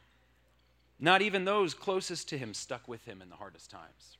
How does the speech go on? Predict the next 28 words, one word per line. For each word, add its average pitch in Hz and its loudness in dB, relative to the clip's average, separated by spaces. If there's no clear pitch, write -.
Remember, 113 -12
he's 104 -14
also 123 -6
in 98 -14
the 98 -18
garden 110 -6
praying, 113 -12
and 85 -20
his, - -10
what 113 -10
he 113 -8
thought 120 -4
were 117 -8
his 117 -8
closest 139 -4
friends 131 -6
fell 120 -8
asleep. 127 -10
He 120 -18
says, 104 -18
"Can 117 -14
you 113 -14
not 107 -16
wait 110 -12
with 101 -18
me 95 -20
an 90 -20
hour?" 92 -18